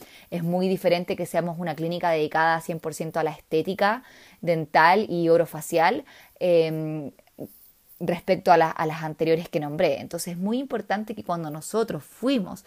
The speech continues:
o, o nos tomamos el tiempo de detallar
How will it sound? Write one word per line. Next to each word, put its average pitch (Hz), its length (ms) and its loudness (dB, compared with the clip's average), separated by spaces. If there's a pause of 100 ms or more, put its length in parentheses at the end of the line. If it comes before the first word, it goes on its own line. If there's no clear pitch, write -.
(340)
o, 160 200 4
o 156 180 2
nos 151 140 -6
tomamos 185 340 0
el 170 160 -2
tiempo 208 580 -4 (320)
de 175 460 2
detallar 156 720 2